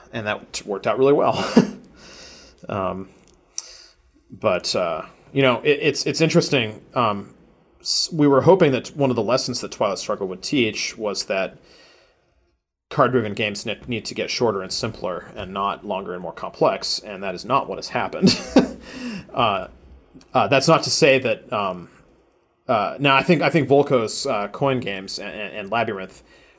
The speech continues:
are very welcome, and they are, they do not represent that, uh, the continuation of what I see to be that negative trend. Not that these are bad games, like, not, not that Clash of Monarchs or,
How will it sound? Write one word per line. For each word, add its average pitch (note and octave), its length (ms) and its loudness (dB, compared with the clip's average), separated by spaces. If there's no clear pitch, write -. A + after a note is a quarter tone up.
are G#2 220 2
very G#2 240 0
welcome, A2+ 440 0
and F2+ 220 -12
they G2+ 140 -2
are, F#2 80 -6
they G2+ 320 -2
do G#2 120 -8
not A2 220 -2
represent - 640 -12
that, F2+ 360 -6
uh, A#2+ 60 -8
the G2+ 100 -8
continuation G2 640 -10
of F#2 120 -10
what F#2+ 80 -6
I F#2 60 -6
see F#2+ 200 -10
to F#2+ 80 -10
be F2+ 140 -12
that D#2+ 180 -12
negative E2 280 -16
trend. C3+ 220 -4
Not D3 220 2
that - 140 -18
these B2 180 -2
are B2 60 -4
bad G2 260 -6
games, B2 300 -4
like, A2+ 100 -4
not, D3 240 0
not E3+ 220 2
that - 180 -2
Clash C#3+ 260 2
of B2+ 60 -6
Monarchs A#2+ 640 -2
or, F#2 400 -6